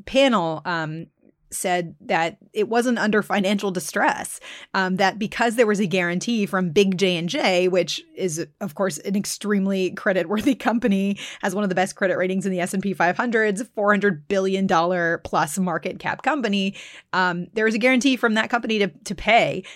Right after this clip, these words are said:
Uh, and so it was not under financial distress. Um, it was a really interesting decision, not just because of J and J. And,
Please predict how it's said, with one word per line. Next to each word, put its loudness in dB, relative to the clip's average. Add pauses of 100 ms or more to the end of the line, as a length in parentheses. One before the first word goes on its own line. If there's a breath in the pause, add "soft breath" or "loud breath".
(200 loud breath)
Uh, 4
and -2
so 2
it 2
was 2
not 4
under 0
financial -8
distress. -6 (340 loud breath)
Um, 0
it -2
was 0
a 2
really 4
interesting -2
decision, -2
not 0
just -4
because -2
of -2
J -2
and -4
J. 4
And, 0